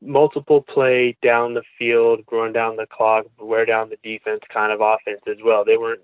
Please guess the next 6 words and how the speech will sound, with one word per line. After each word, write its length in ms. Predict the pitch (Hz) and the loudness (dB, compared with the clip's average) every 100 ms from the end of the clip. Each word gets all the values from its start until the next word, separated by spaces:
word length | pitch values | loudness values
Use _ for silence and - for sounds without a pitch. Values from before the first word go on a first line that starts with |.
| _ _ _ _ _ _ _ - | _ _ _ _ _ _ _ -6
trying 240 | 113 110 | -4 -2
to 240 | 110 107 104 _ - | 0 0 -4 _ -6
pick 200 | 123 120 | -2 -2
up 140 | 113 | -2
the 80 | 120 | -2
big 260 | 123 120 | -2 -2